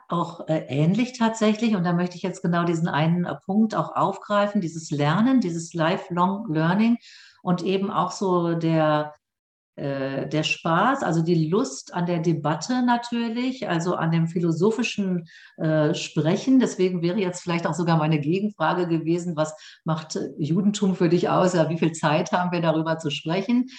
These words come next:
Äh, eine Stunde oder eine Woche? Ähm,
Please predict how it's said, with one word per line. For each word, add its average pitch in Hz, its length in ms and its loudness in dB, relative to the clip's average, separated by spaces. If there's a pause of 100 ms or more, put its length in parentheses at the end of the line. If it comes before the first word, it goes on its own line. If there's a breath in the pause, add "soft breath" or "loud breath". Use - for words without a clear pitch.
(200 loud breath)
Äh, 175 80 -2
eine 170 200 2
Stunde 226 640 2
oder 165 540 2
eine 151 200 0
Woche? 185 300 -2 (840 loud breath)
Ähm, 190 400 2